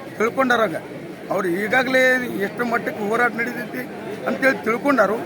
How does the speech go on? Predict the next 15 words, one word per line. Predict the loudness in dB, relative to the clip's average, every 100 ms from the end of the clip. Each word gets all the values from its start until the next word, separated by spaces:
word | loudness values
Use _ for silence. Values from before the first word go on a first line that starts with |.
| -6 0
ಇನ್ನೂ | 4 6
ಯಾವ | 8 6
ಮಟ್ಟಕ್ಕೆ | 4 2 2
ಹೋಗತ್ತೆ | 2 2 0
ಅಂತ | 0
ಹೇಳಕ್ | 2 4 4 2
ಬರ್ದಿಲ್ಲ. | -2 0 -2 -4 -8 -10 -10 -10 -2
ದಿನದಿಂದ | 2 4 4 2
ದಿನಕ್ಕೆ | 2 0 0 0 0
ಪ್ರವಾಹ | 2 6 6
ಹುಟ್ಟಿದಂಗೆ, | 4 0 -4 2 2 4 2
ಸಮುದ್ರ | 0 -6 -4
ಹುಟ್ಟಿದಂಗೆ | -4 -2 0 0 0 -4 -10 -4
ನಮ್ಮ | 0 4
ರೈತರು | 2 2 -2